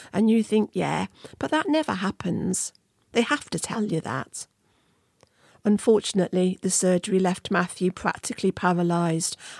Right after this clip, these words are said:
and with an unusual infection which they were finding hard to treat, and he went downhill very quickly near the end.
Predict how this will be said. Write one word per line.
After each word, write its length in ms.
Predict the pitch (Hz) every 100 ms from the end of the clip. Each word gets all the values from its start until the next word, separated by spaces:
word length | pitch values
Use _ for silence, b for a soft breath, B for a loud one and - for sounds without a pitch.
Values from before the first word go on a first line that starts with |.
| B
and 240 | 214 202
with 240 | 208 208 -
an 80 | 202
unusual 640 | 202 208 214 214 208 202
infection 800 | 202 208 185 - - 190 175 175 B B
which 180 | B 185
they 100 | 196
were 120 | 185
finding 440 | 190 202 190 196 214
hard 320 | 190 190 185
to 100 | -
treat, 560 | - - 180 170 - - B B B B B
and 140 | 214 214
he 120 | 233
went 280 | 220 208 -
downhill 520 | 196 190 190 202 190
very 300 | 190 185 175
quickly 440 | - 165 - 196
near 240 | 185 180 175
the 160 | 185
end. 440 | 180 175 180 190